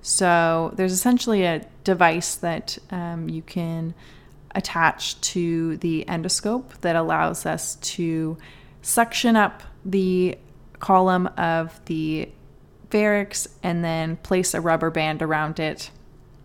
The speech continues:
which then cuts off the blood supply to that area and, um, essentially causes that vessel to scar down.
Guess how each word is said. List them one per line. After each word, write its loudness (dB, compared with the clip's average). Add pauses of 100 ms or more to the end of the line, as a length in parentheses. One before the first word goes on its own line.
(200)
which 0
then 0 (360)
cuts 2
off 2
the -2
blood 6
supply 4
to 0
that 4
area 2 (500)
and, -4 (340)
um, -6 (100)
essentially -2
causes 0 (100)
that -2 (500)
vessel 2
to -2
scar 2
down. -2